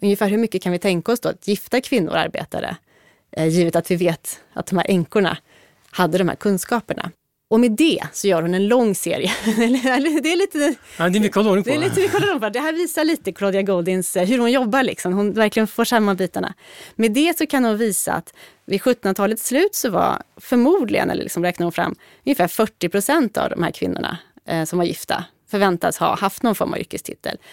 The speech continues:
Speaker 1: Men under artonhundratalets gång så går den här andelen ner. Hon kan också visa att andelen kvinnor som har såna här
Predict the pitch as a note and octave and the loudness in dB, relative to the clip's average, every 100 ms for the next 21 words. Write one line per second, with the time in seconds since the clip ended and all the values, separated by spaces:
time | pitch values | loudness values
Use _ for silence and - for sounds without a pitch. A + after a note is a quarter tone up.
0 | - - G#3 A#3+ - B3 C4 B3+ A3+ G3 | -20 -4 0 0 2 2 4 2 0 -2
1 | G3 B3 A3+ - G3+ C#4 F3 F#3 - _ | -2 0 -2 -4 0 2 2 -4 -14 _
2 | - F#3+ F#3 F3 E3+ F3 E3+ E3 E3+ G3+ | -6 0 2 2 2 0 0 0 0 2
3 | A3+ - - - - - _ G#3+ A3 A#3 | 0 -2 -6 -12 -20 -20 _ -2 2 2
4 | A#3 A3+ G#3+ - E3 G3+ G3 G3+ G#3+ - | 2 2 2 0 -2 0 0 2 0 0
5 | G#3+ F#3 G3+ A3 A#3+ - G#3 E3+ E3 | -2 0 0 0 0 0 -2 -2 -4